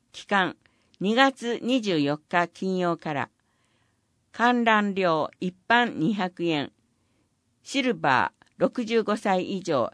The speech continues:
百六十円。大学生、百三十円。企画展。きらめきで飾る螺鈿の美を集めて。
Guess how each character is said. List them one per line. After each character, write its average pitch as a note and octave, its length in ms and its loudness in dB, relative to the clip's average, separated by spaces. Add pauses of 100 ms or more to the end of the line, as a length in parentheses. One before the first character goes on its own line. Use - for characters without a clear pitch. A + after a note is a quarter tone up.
(140)
百 G#3 380 -2
六 F3 300 -2
十 F3+ 260 -4
円。 B2 260 -4 (680)
大 A#3 240 6
学 A#3 200 2
生、 F#3 400 0 (320)
百 G#3+ 460 -4
三 G3 340 -2
十 F#3 220 -4
円。 A#2+ 220 -4 (1400)
企 - 120 -18
画 B3+ 320 2
展。 G#3 400 -2 (800)
き B3+ 100 -4
ら D#4+ 140 8
め E4 160 8
き D4 160 -4
で A3 160 8
飾 F3+ 340 0
る D3+ 260 0 (220)
螺 G#3+ 180 6
鈿 D4+ 160 6 (120)
の C#4+ 180 6
美 A#3 240 2
を F3 220 10
集 F3+ 260 -4
め E3+ 160 2
て。 D3+ 340 -4